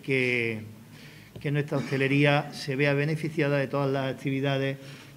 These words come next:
que se realizan en, en la ciudad. Eh, este año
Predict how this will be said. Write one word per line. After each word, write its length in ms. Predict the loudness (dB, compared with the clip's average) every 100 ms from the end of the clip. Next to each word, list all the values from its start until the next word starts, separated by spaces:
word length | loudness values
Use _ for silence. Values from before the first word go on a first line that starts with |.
| -4
que 100 | -2
se 160 | 0 -2
realizan 600 | 0 0 0 0 -2 0
en, 500 | -2 -4 -6 -8 -10
en 160 | -8 -6
la 100 | -6
ciudad. 340 | -6 -8 -8 -14 -20 -20 -18 -18 -20 -20 -2
Eh, 320 | 4 6 6 4
este 320 | -2 2 6
año 520 | 6 4 4 2 0